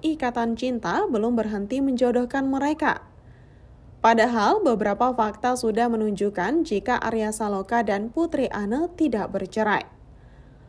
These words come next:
Bahkan, baru-baru ini Arya Saloka terpergok di rumah Putri Anne.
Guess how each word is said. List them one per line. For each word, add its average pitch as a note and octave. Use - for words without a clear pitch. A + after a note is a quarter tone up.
Bahkan, C4+
baru-baru A3
ini A#3+
Arya A3
Saloka A3+
terpergok A3
di B3
rumah C4
Putri C#4+
Anne. D#4